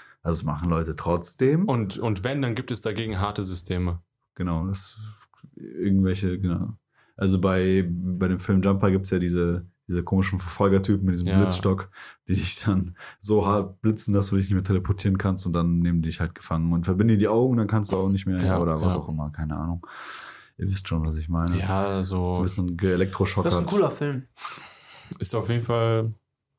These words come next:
Speaker 1: Aber vielleicht ist so eine Lösung sogar eher so,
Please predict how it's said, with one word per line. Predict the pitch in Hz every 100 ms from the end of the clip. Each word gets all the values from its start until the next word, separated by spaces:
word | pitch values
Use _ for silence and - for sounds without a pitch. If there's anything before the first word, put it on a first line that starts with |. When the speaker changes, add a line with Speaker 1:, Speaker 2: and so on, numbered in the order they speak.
| - -
Speaker 1:
Aber | 101
vielleicht | 104 123 139
ist | 113 107
so | 104 123 151
eine | 147
Lösung | 139 135 139 135 135 127 _ _ _ -
sogar | 101 101 - - -
eher | 117 120 117 107 95 87
so, | 85 90 110 120